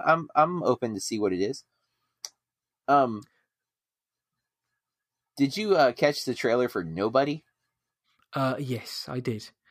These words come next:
Speaker 2: Um, I, I'm gonna make it a hat trick now, John. <laughs> Okay. Look, Bob Odenkirk in this role seems cool, and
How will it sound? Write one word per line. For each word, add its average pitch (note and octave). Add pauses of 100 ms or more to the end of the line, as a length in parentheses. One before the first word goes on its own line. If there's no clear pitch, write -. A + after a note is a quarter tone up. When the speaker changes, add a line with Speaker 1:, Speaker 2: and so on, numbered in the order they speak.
(260)
Speaker 2:
Um, B2+ (720)
I, D3+
I'm D#3
gonna F#3+
make G3+
it F#3+
a D#3
hat F#3
trick A#2+
now, A#2+
John. C#3
<laughs> -
Okay. A3 (260)
Look, G3
Bob A#3
Odenkirk D#3
in D#3
this D#3
role C3 (200)
seems D3+
cool, A#2 (440)
and C#3+